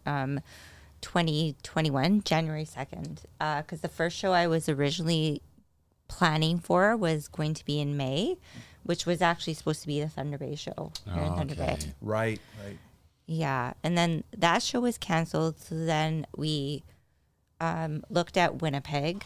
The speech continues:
Speaker 1: um, which was happening, like, four weeks after the Thunder Bay show was supposed to happen.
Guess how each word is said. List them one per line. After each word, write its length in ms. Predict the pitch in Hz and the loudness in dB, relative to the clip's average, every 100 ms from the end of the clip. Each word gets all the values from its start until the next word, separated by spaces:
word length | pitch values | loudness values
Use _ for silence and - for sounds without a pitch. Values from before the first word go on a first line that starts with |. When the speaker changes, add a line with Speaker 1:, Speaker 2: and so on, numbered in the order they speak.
| - - _ _ - | -14 -20 _ _ -8
Speaker 1:
um, 260 | 151 147 | -4 -2
which 160 | 151 165 | -2 -2
was 160 | 151 - | -4 -4
happening, 640 | - 160 - 160 156 151 | -2 -2 0 -2 -2 -2
like, 160 | 143 - | -4 -4
four 240 | - 156 | 2 4
weeks 200 | 147 135 - | 4 0 -2
after 380 | 139 139 139 | -4 -4 -4
the 100 | 135 135 | -4 -4
Thunder 280 | 156 151 | -4 -6
Bay 220 | 139 147 156 | -4 -4 -4
show 260 | - 165 | -2 -4
was 160 | 156 160 | -2 -6
supposed 440 | - - 180 170 | -12 -10 -6 -6
to 60 | - | 0
happen. 480 | 160 156 165 160 165 | 0 2 2 2 -2